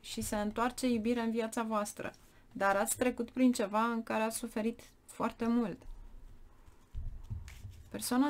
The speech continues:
cealaltă. Hmm. Aici vorbim de destin. Exact ceea ce am spus. Atunci când ați crezut că totul s-a terminat,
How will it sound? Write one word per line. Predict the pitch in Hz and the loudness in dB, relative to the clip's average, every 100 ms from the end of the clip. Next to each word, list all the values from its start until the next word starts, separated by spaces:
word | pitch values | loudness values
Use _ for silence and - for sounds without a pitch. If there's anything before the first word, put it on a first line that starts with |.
| 269 | 2
cealaltă. | - 233 233 190 - - 208 - - - - - - - - - - - - - - - - - - - - - - - - - - - _ - - - - - - - - - - _ _ _ _ - - | 2 2 2 0 -2 -6 -8 -10 -18 -20 -20 -20 -20 -20 -20 -20 -20 -18 -18 -20 -20 -20 -16 -14 -14 -16 -20 -20 -20 -20 -20 -20 -20 -20 _ -16 -16 -18 -20 -20 -20 -20 -20 -20 -20 _ _ _ _ -20 -4
Hmm. | - 196 185 170 165 151 147 175 185 _ - _ | 0 2 2 0 -2 -4 -6 -8 -12 _ -20 _
Aici | - 208 220 | 2 2 2
vorbim | 202 202 190 185 | 0 -2 -2 -2
de | 175 | -2
destin. | 165 165 170 - 156 160 - _ _ _ - | -2 -2 -4 -6 -6 -8 -12 _ _ _ -4
Exact | 202 180 185 220 277 269 - | -2 -2 0 4 4 2 -4
ceea | 277 269 | 2 4
ce | 262 | 4
am | 208 | 0
spus. | 214 - - - - - _ _ - _ _ - - - - - | -2 -8 -10 -8 -8 -10 _ _ -20 _ _ -20 -20 -20 -20 2
Atunci | 202 202 - 262 294 - | 4 4 4 6 6 6
când | 269 247 | 6 6
ați | 240 233 - | 6 4 0
crezut | 226 220 214 262 262 | 2 2 2 0 0
că | - 220 | 0 0
totul | 220 220 220 208 | 2 2 2 -2
s-a | 208 - 190 | 0 -2 -2
terminat, | 190 180 175 165 190 254 - - | -2 -2 -2 0 4 4 2 -6